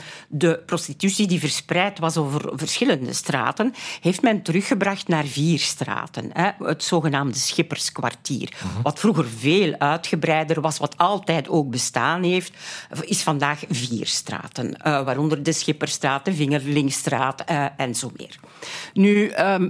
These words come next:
Speaker 1: dat i-, dat is een, een gedoogzone, heeft ook altijd bestaan.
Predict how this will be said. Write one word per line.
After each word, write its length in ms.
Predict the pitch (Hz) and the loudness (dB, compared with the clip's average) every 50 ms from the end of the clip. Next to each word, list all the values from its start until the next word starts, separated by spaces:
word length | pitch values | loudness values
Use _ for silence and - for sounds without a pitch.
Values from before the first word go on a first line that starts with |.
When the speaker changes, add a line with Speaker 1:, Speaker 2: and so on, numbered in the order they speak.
| - - - | -2 -4 -6
Speaker 1:
dat 320 | - 165 160 180 208 208 285 | -4 0 2 2 2 2 0
i-, 100 | - - | 0 2
dat 160 | 190 190 208 | 2 4 4
is 120 | 226 180 | 4 4
een, 340 | 214 208 175 170 165 - - | 6 6 6 4 4 2 2
een 240 | 175 160 160 147 - | 2 2 2 2 0
gedoogzone, 1300 | - - 170 139 117 - 151 135 135 160 180 - - - - 170 143 127 156 165 180 190 214 247 311 370 339 - | 0 0 0 2 2 2 2 4 4 4 2 0 -4 -4 -2 -2 0 2 2 4 4 4 4 4 4 2 2 0
heeft 260 | - 160 147 - - | -2 -2 -2 -2 0
ook 160 | - 139 143 - | 0 0 0 0
altijd 380 | - 196 190 - 214 214 190 | -2 -2 0 0 0 0 0
bestaan. 500 | 190 208 - - - 208 202 233 277 349 | 0 -2 -2 -2 -2 0 2 2 2 2